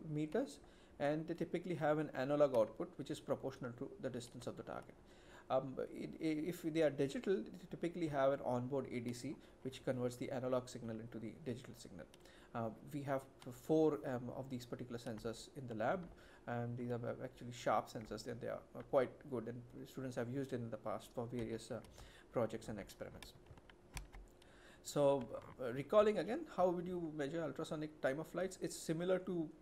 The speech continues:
any time of flight measurement that you can have. So in this case, uh, a direct source of energy is transmitted by the sensor, and it is bounced back from the target, and then the range is estimated based on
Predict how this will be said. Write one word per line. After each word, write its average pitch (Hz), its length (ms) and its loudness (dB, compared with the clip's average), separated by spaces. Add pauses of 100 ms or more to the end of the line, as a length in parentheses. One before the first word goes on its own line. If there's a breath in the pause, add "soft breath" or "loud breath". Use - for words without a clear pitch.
any 151 340 0
time 143 260 -4
of 151 80 -8
flight 147 180 -4 (100)
measurement 139 360 -2
that 123 160 -2
you 127 40 -6
can 123 140 -6
have. 123 200 -4 (440 loud breath)
So - 140 -6
in 139 200 -2
this 156 180 2
case, 151 360 0 (320 loud breath)
uh, 131 140 2 (180)
a 139 200 0
direct 131 520 4
source 139 200 -2
of 143 80 -4 (100)
energy 131 480 -2 (100)
is 131 400 -4
transmitted 123 640 -2
by 117 260 4 (500 loud breath)
the 131 80 -8
sensor, 120 420 0
and 147 260 2
it 135 100 -8
is 139 140 -4
bounced 147 580 2
back 127 200 4 (280)
from 117 220 -4
the 120 60 -6
target, 120 400 -4 (360 loud breath)
and 139 280 -2
then 147 300 2 (140)
the 143 140 0
range 143 280 0
is 131 120 -2
estimated 123 600 -4
based 123 340 -2 (100)
on 117 240 2